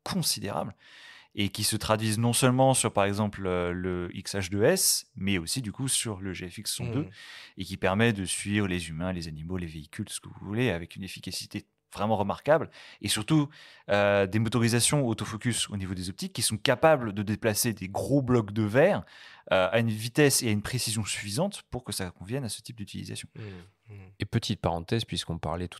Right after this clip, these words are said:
Speaker 3: à l'heure même de renouvellement, de futur X cinq ou X Pro quatre, moi j'aimerais beaucoup, euh,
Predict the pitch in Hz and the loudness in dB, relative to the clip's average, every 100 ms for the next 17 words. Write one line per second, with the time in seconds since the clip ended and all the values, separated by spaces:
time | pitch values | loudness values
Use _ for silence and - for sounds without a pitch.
0 | - 82 87 82 80 80 80 82 85 87 | -8 -4 -4 -4 -6 -8 -6 -6 -4 -2
1 | 90 90 92 92 92 80 82 - - - | 0 2 0 -2 -4 -8 -10 -14 -14 -8
2 | 82 78 85 - 90 - 82 82 - 80 | -6 -6 -8 -8 -6 -4 -4 -8 -8 -12
3 | - - 76 - 107 - 80 101 85 87 | -12 -10 -8 -4 -4 -4 -6 -4 -4 -4
4 | 87 95 90 - 107 98 | -4 -4 -6 -6 -2 -2